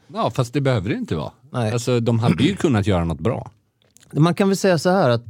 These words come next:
Speaker 2: det hade varit ett av de varumärkena som hade imponerat på en svårflörtad
Speaker 1: Mm.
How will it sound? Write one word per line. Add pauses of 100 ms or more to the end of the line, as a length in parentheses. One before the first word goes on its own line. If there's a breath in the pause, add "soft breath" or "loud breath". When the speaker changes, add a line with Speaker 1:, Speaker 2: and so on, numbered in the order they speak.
(280)
Speaker 2:
det
hade
varit (180)
ett
av
de
varumärkena (320 soft breath)
som
hade
imponerat (100)
på
en (180)
svårflörtad
Speaker 1:
Mm.